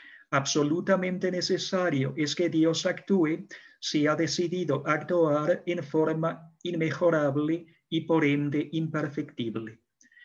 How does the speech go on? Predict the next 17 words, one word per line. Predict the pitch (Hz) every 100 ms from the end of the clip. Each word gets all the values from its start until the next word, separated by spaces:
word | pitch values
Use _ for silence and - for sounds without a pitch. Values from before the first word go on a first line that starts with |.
| - -
Contingente, | 156 143 139 143 135 175 180 180 185
en | 180 190
cambio, | 196 185 160 143 156 160
es | 147 139
que | 170 160
este | 160 - - 135
o | 151 160
aquel | 156 160 160
concierto | 165 165 160 175 175 165 139 131
de | 120 135
entes | 170 156 135 151 - - - _ - - -
constituya | 160 160 - 175 160 151 143 151 151
el | 147
objeto | 156 151 147 143 147
de | 139
su | 156 131
voluntad. | 131 135 135 123 110